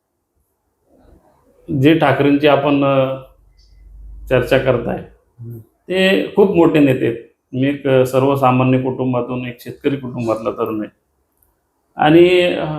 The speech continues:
Speaker 1: माझ्यासारख्या ठाकरे कुटुंबाला आणि माझ्यासारख्या ठाकरेला भारतीय जनता पार्टीने काम करण्याची संधी दिली आणि ह्या पक्षामध्ये काम करत असताना आपण, अ, ह्या मतदारसंघाचा विकास कसा व्हावा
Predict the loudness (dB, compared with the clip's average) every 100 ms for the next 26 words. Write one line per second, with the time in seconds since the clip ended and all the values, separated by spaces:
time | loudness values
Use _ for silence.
0 | -2 0 4 4 4 2 2 0 0 0
1 | 0 -2 -2 0 2 2 0 -4 -10 -10
2 | -6 -6 -6 -8 -8 -10 -12 -2 0 0
3 | -4 -10 _ _ _ _ -6 -2 0 2
4 | 2 2 2 2 2 2 2 0 0 0
5 | -2 -6 _ 0 2 0 -2 0 -2 -2
6 | -2 0 0 -2 -6 -12 _ _ _ _
7 | -12 -4 0 0 0 -2 2 4 4 2
8 | 0 -4 -2 -2 -2 0 0 0 0 -2
9 | -2 -2 -2 -4 -4 -6 -16 _ _ _
10 | _ -8 -2 2 2 0 -6 -2 0 2
11 | 4 4 2 0 -6 0 4 4 2 0
12 | -6 -6 0 2 2 0 -2 -2 0 0
13 | 0 0 -8 -14 -6 -2 -2 -2 -2 0
14 | 0 -4